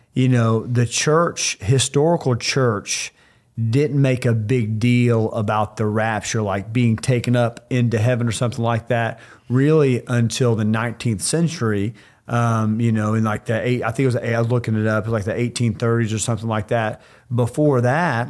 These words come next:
you know, whenever you read the New Testament, the New Testament was not read by the early church or even written where it was books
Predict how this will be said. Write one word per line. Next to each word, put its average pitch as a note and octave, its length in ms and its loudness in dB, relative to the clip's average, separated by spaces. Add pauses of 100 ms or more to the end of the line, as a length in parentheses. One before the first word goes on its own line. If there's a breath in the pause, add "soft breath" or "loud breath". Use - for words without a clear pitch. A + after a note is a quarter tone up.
(160)
you B2 140 2
know, A2+ 160 2
whenever A2 320 0
you B2 280 2
read A#2 640 2
the A2+ 80 2
New A#2+ 200 4
Testament, A#2 680 -2 (340 loud breath)
the B2+ 160 0
New C3 200 4
Testament C3 480 0
was A2+ 180 0
not A#2+ 360 0
read A2+ 640 0
by G#2+ 440 0
the A2 160 -4
early A#2 320 2
church A2+ 360 -2
or A2+ 160 0
even A2 300 0
written A#2 460 2
where A2+ 220 2
it A2 80 0
was A2 340 -4 (800)
books B2+ 640 0